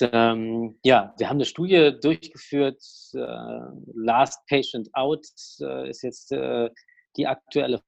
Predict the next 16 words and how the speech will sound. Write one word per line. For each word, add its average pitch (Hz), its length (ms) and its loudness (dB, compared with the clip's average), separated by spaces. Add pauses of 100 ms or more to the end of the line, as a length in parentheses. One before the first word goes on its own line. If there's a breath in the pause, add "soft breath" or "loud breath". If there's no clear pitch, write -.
(160)
Phase. 131 380 4
Das 120 160 -8
heißt, 117 260 -6
wir 110 100 -6
haben 120 100 -8
jetzt - 240 -14
den 113 240 -10
Datensatz 113 580 -2
komplett 120 560 -4
und 107 320 -14
alle 107 200 -6
Patienten 110 680 -8
sind 101 320 -12 (240)
durch 110 160 -8 (140)
diese 107 160 -10
Studie, 104 420 -6